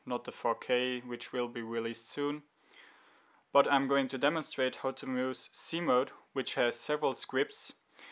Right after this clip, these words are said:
which can be accessed directly from the camera. So I'm going to turn it this way, where you can see the front light,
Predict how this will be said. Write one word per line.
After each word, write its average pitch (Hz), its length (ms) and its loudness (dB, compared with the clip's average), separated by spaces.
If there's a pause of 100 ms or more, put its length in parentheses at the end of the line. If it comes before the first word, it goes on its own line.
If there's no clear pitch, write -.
(180)
which - 240 0
can 139 260 0
be 120 400 -2
accessed 131 600 2
directly 123 420 2
from 120 280 -2
the 113 100 -4
camera. 110 480 -2 (680)
So - 240 -2
I'm 139 140 4
going 147 180 4
to 131 140 -8
turn 139 220 2
it 120 160 -4
this 156 200 0
way, 127 280 2 (760)
where 131 140 8
you 127 100 4
can 127 220 0
see 135 440 -4
the - 60 -8
front 151 340 4
light, 180 300 6